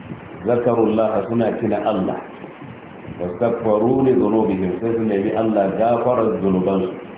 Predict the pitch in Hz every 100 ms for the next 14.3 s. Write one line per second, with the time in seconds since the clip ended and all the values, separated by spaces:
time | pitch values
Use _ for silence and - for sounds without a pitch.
0 | - 147 139 - - - - 85 101 123
1 | 127 113 117 127 120 127 131 120 120 117
2 | 123 127 120 120 127 120 117 110 107 82
3 | - 85 95 123 127 120 117 110 120 120
4 | 113 95 107 92 104 120 110 110 95 110
5 | 107 107 110 101 92 - - - - -
6 | - - - - - - - 95 110 120
7 | 120 139 117 117 98 101 98 98 95 98
8 | 85 85 85 107 120 120 107 95 123 123
9 | 117 107 110 101 101 113 101 113 135 131
10 | 107 104 104 110 107 110 107 92 90 -
11 | 104 107 98 95 92 92 - 80 107 107
12 | 104 107 107 101 95 95 85 87 95 95
13 | 98 110 98 92 87 80 - - 107 95
14 | - -